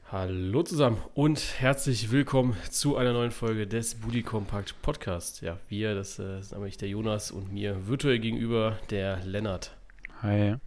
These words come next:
Speaker 1: Ja, äh, wieder zwei Wochen rum,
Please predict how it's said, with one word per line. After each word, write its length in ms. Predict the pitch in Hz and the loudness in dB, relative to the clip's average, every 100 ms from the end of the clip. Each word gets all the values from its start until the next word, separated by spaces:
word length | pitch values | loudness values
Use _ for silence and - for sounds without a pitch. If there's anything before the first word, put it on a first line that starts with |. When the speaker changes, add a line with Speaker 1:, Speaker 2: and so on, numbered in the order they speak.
| - - - - - - - - - - - - | -12 -14 -18 -18 -16 -18 -18 -20 -20 -20 -20 -4
Speaker 1:
Ja, 300 | 180 196 92 - - | 6 6 6 0 -6
äh, 340 | 123 123 120 117 | -2 0 0 0
wieder 220 | 139 135 | -2 0
zwei 260 | - 131 | 2 2
Wochen 240 | 127 127 127 | 2 2 0
rum, 220 | 127 214 | 0 -2